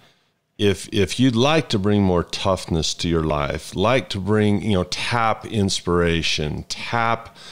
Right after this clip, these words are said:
the, the power to serve or fight or protect or heal, uh, drop by Amazon dot com or even Audible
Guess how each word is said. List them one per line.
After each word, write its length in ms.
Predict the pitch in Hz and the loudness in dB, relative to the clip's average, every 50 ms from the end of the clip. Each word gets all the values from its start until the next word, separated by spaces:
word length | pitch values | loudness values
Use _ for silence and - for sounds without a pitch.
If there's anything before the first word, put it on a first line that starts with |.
| - - - _ _ - | -20 -20 -20 _ _ -4
the, 280 | 95 95 90 87 82 | 0 2 4 2 2
the 120 | 73 - 85 | 0 -4 -8
power 340 | - - - 101 95 90 87 | -8 -4 -2 0 0 2 0
to 60 | 82 | 0
serve 480 | - - - - 104 98 90 82 73 | -2 -2 0 2 2 4 4 2 2
or 80 | 76 76 | -2 -4
fight 360 | - - - 95 92 90 80 | -4 -2 0 2 2 2 2
or 60 | 78 | 0
protect 560 | - - 80 - - - - 101 90 - - - | -2 -6 -10 -10 -8 -2 0 0 0 0 -2 -6
or 80 | 82 | -6
heal, 580 | 78 - - - 104 101 92 82 78 76 - - - - - - - - _ _ _ _ | -4 -6 -4 0 2 2 4 4 2 0 -2 -8 -18 -20 -20 -20 -20 -20 _ _ _ _
uh, 220 | - 95 92 90 85 | -4 -2 0 0 0
drop 280 | 85 - 120 147 147 | 2 2 0 0 2
by 140 | 135 143 139 | 2 4 4
Amazon 420 | 131 127 120 107 92 113 110 110 | 6 4 4 4 4 2 2 4
dot 220 | 104 107 107 107 - | 4 2 2 0 0
com 280 | - 110 104 104 101 | 0 2 2 4 4
or 60 | 95 107 | 4 2
even 240 | 127 135 127 95 | 4 4 2 2
Audible 640 | - 95 95 95 107 127 135 92 - 80 82 - | 2 2 2 2 2 2 2 -2 -2 -4 -6 -6